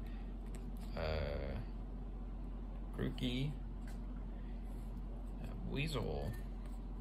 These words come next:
Yanma. Hey, there's my little Gen two boy. Oh. Trapinch. I, I like Trapinch. Look at that. <laughs>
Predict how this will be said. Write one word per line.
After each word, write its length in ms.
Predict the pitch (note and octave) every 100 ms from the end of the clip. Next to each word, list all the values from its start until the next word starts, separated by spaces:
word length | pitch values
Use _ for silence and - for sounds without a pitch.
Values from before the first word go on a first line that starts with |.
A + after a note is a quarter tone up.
| - - - - - - - - - - - - - - - - - -
Yanma. 760 | C#3+ C#3+ C#3+ C3 A2+ F#2 D#2+ E2 - -
Hey, 280 | C#3 C3 A#2+
there's 240 | A#2 C3+
my 120 | C#3
little 220 | C3 B2+ B2
Gen 340 | F#2 A#2 A#2+
two 140 | -
boy. 440 | A#2+ A#2 A2 A#2 C3+ C3+ - - - - - - - - - - - -
Oh. 220 | G#2+ G2+ - - - - - - - - - - -
Trapinch. 1000 | - C3 B2+ B2+ A2 F#2 - - - - - - - - - - - - - - - - - - - F2+
I, 260 | G2+ A2+ A2+ - -
I 80 | A2+
like 240 | G#2 A2 -
Trapinch. 680 | A#2+ A2+ A2+ - - - - C2+
Look 100 | - -
at 260 | - - - - - - -
that. 140 | -
<laughs> 60 | A#2+